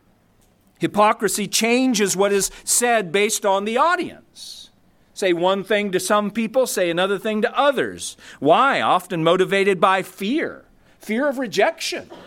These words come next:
or maybe a desire to preserve that relationship, uh, by not disclosing who you really are. So you speak to some people, maybe your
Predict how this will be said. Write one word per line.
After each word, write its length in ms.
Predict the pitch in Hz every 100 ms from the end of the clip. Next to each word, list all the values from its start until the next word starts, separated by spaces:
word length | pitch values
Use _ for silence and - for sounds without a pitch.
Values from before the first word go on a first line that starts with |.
| - 339 - - - 262 _ _ - _ _ _ _ 180 233
or 200 | 214 208
maybe 360 | 202 294 247
a 60 | 180
desire 500 | 170 151 190 233 226
to 80 | 180
preserve 520 | 185 151 202 240 220
that 220 | 226 233
relationship, 800 | 208 220 233 202 175 180 143 - - -
uh, 180 | 170 151
by 200 | 170 175
not 320 | 170 202 208
disclosing 800 | 165 185 - 208 240 254 185 170
who 260 | 160 254 262
you 240 | 220 247
really 340 | 240 262 269 262
are. 520 | 294 254 - _ _ _ _ _ _ _ _ _ _
So 120 | - 190
you 140 | 185
speak 400 | - 240 233 - - _
to 100 | 170
some 400 | - 240 277 294
people, 380 | 226 185 165 247
maybe 300 | 190 170 170
your 260 | 165 165